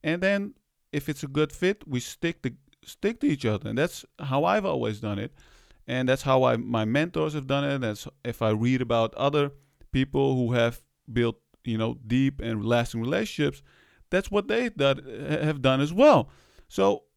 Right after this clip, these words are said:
in the meantime, you know, like we talked about earlier, is that get comfortable with being alone, but also at the same time,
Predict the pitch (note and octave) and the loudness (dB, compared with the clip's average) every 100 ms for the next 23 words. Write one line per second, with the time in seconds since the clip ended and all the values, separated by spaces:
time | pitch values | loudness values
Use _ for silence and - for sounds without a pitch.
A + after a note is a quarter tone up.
0 | _ _ _ _ _ - G3 G#3 G3+ A3+ | _ _ _ _ _ -6 -4 -2 -2 0
1 | C#4+ F4+ - E3 A#2 A2 F#3+ - _ _ | 0 0 2 2 4 2 -2 -8 _ _
2 | _ _ - A2+ B2+ C#3 A2+ B2 B2+ C3 | _ _ -6 -4 0 2 0 0 -4 -4
3 | C3 A#2+ A#2+ D3+ G3+ G3+ C#3+ C#3 C3+ C#3 | 0 0 0 -2 2 4 4 4 0 -2
4 | A#2+ C3+ - C3 C#3 C3+ C3 C3 A#2 A#2+ | -4 -4 0 0 0 0 0 0 0 0
5 | A#2+ D3+ F#3 D3+ D3 - F3 B3+ - D#3+ | 0 2 0 0 -2 -2 -2 0 0 2
6 | B2+ C#3 - _ _ _ D3 C3+ - D#3+ | 4 2 -6 _ _ _ -8 -8 -2 0
7 | B2+ C#3+ D#3 D#3 G3+ | 0 0 0 2 0